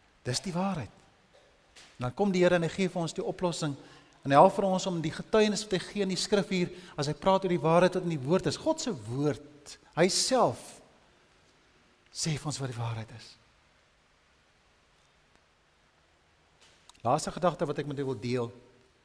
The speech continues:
uit die ses uit, is die van eenheid. U moet die,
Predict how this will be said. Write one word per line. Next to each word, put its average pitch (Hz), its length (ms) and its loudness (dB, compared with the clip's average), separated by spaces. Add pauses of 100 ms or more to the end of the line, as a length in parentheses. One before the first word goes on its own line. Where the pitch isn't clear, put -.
(2750)
uit 127 160 -2
die 123 100 -6
ses 190 300 2
uit, 110 240 -6 (100)
is 113 160 -8
die 120 160 -6
van 120 220 -10
eenheid. 131 320 -2
U 131 100 -8
moet 131 140 -6
die, 131 80 -8